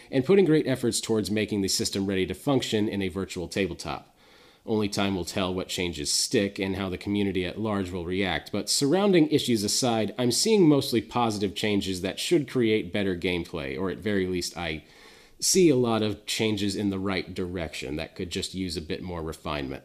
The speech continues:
Let's just hope that Wizards of the Coast actually continues to focus on implementing these positive changes and making better gameplay, as opposed to rolling out a paid subscription service that can make them a bit more money.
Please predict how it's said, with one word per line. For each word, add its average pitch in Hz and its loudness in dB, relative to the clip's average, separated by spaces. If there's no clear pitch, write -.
Let's 180 2
just 190 4
hope 165 4
that 143 4
Wizards 123 2
of 104 -2
the 113 -2
Coast 110 -2
actually 104 -4
continues 98 -2
to 104 -4
focus 160 0
on 123 -2
implementing 120 2
these 98 2
positive 95 -2
changes 92 -2
and 95 -4
making 90 -4
better 87 -4
gameplay, 85 -6
as 147 4
opposed 135 2
to 123 0
rolling 107 2
out 101 -4
a 98 -4
paid 95 -2
subscription 95 -4
service 90 -2
that 87 -8
can 87 -4
make 82 -6
them 82 -6
a 78 -6
bit 78 -6
more 80 -8
money. 64 -8